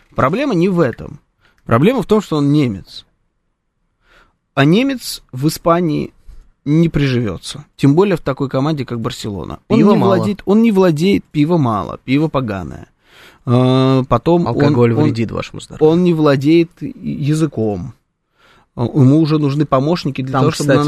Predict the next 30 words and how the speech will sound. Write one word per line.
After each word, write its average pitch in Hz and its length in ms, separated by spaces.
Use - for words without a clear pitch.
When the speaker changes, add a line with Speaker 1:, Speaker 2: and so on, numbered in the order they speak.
Speaker 1:
нанос-, 120 120
Speaker 2:
берут. 147 220
Speaker 1:
доносить 170 420
свою, 139 1400
э, - 40
свою 147 260
мысль. 147 420
А 131 120
это, 175 240
ну, 151 160
не 175 120
сработает 175 540
в - 60
такой 113 240
команде, 123 340
как 113 160
Барселона. 117 500
Это 131 300
молодёжь, 143 880
это 127 340
школа, 143 600
которую 110 360
Хави 110 340
вот 101 260
в-, 120 400
снова 139 540
превознёс 127 840
на - 120
новый 120 300
уровень. 101 320